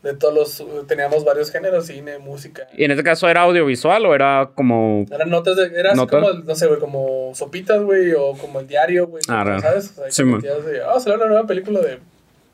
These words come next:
Speaker 1: Iron Man", y ya te metías y luego el review de la película, güey.
Speaker 2: A la madre.
Speaker 1: Entonces, a la par, eh, un compa, paz descanse porque ya, pues, se,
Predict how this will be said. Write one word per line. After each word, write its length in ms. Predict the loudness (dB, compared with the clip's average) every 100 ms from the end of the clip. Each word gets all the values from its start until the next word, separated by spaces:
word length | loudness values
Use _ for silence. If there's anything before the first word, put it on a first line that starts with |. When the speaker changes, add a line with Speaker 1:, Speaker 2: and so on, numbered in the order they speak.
| _ _ _ _ _ -4 -2
Speaker 1:
Iron 180 | -2
Man", 160 | -6 -14
y 60 | -8
ya 160 | -8
te 80 | -8
metías 340 | -14 -14 -16
y 60 | -14
luego 140 | -18 -18 _ -20 -20 -20
el 80 | -4
review 440 | 0 0 -2 -2 2
de 80 | 2
la 120 | 2
película, 640 | -4 -8 -4 -2 0 2 2 2
güey. 180 | -2 -6 -8
Speaker 2:
A 160 | -6 -4
la 80 | -2
madre. 280 | 0 2
Speaker 1:
Entonces, 480 | 2 2 2 0 -2 -14 _ _ _
a 100 | -2
la 260 | 2 2 2
par, 360 | 2 2 0 -6 _ _ -20 -20 -20 -20 _
eh, 600 | 2 4 4 4 2 0 -2 -6 _ _ _ _
un 200 | -4 -2
compa, 540 | 0 -2 0 -2 -2 -10 _ _ _ _ -4
paz 140 | -4
descanse 400 | -2 -2 0 -2
porque 280 | -4 -12 -16 -18 -8
ya, 80 | -8
pues, 500 | -8 -16 -20 -20 -20 _
se, 220 | -8 -2